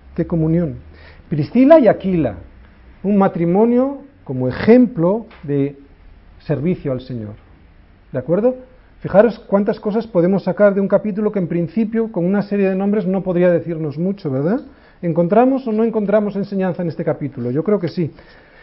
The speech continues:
Primera parte del,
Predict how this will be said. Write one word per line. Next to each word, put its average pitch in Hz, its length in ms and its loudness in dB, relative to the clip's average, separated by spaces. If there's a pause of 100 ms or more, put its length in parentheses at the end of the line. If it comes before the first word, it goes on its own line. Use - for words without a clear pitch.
(1200)
Primera 269 340 10
parte 170 360 8
del, 160 320 2